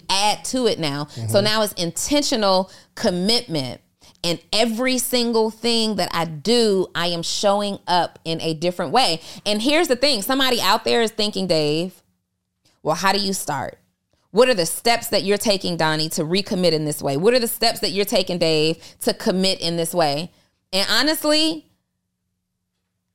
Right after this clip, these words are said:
Speaker 1: I think it's true for you too. I don't need steps.
Speaker 2: Yeah.
Speaker 1: I'ma just do it. Like, it's an instant, "Yesterday I wasn't as committed." today I decide that I want to be committed.
Speaker 2: Yeah.
Speaker 1: An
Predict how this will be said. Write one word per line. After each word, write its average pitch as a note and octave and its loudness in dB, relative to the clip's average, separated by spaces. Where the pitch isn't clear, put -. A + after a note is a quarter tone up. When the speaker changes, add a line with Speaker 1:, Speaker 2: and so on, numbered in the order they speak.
Speaker 1:
I G3+ 0
think B3+ -2
it's - -4
true C4+ 0
for A#3+ -6
you A3+ -2
too. C#4 0
I A#3 2
don't C#4 2
need C4+ 0
steps. - -4
Speaker 2:
Yeah. G2+ -10
Speaker 1:
I'ma C4 2
just D#3 -4
do A#3 6
it. C3+ -6
Like, G#3+ 2
it's A3+ 2
an G3 0
instant, C#4 2
"Yesterday B3 0
I A#3+ 4
wasn't A#3+ 2
as B3 -2
committed." C4 2
today G3 2
I G#3 2
decide G3+ 2
that F#3 2
I F3+ 6
want F#3+ 0
to G#3+ -4
be G#3 -2
committed. A3+ 2
Speaker 2:
Yeah. G#2+ -16
Speaker 1:
An F#3 0